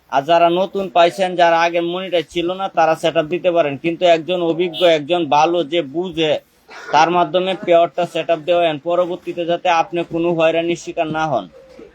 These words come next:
পরবর্তীতে যাতে আপনি কোনো প্রকার কোনো রকম হয়রানির শিকার না হন। আমি আশা করি বুঝতে পারতেছেন।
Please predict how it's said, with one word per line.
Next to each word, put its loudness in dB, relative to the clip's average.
পরবর্তীতে 2
যাতে -4
আপনি -4
কোনো -6
প্রকার 0
কোনো -6
রকম -4
হয়রানির 2
শিকার -4
না -2
হন। -2
আমি -6
আশা -2
করি -4
বুঝতে -6
পারতেছেন। -2